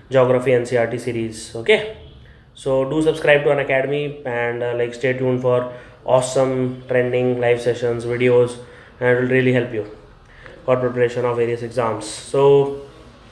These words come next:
uh, chapter one is population, uh, distribution, density, growth, composition.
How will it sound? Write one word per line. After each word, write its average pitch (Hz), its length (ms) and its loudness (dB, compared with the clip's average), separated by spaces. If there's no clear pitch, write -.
uh, 131 220 4
chapter 139 260 2
one 151 140 2
is 147 100 2
population, 135 680 -2
uh, 123 160 6
distribution, 131 640 -2
density, 127 440 0
growth, 123 420 2
composition. 123 680 -2